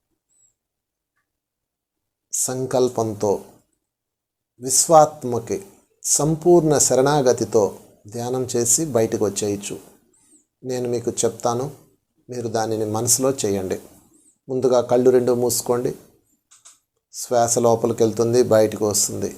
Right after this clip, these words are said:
దాన్నే గమనించండి ఒక్క నిమిషం పాటు. ఉచ్ఛ్వాస, నిశ్వాస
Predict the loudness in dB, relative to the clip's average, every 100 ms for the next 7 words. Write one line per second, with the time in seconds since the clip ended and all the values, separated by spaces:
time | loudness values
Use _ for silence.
0 | -18 -12 -8 -4 0 2 2 0 -2 -2
1 | -4 -6 -4 -4 -6 -8 -6 -6 -2 -4
2 | -4 -6 -6 -6 -4 -4 -6 -14 -18 _
3 | _ _ _ _ _ _ _ _ _ _
4 | _ _ _ -20 -18 -8 -4 -2 0 -2
5 | -2 -4 -6 -4 -4 -2 -2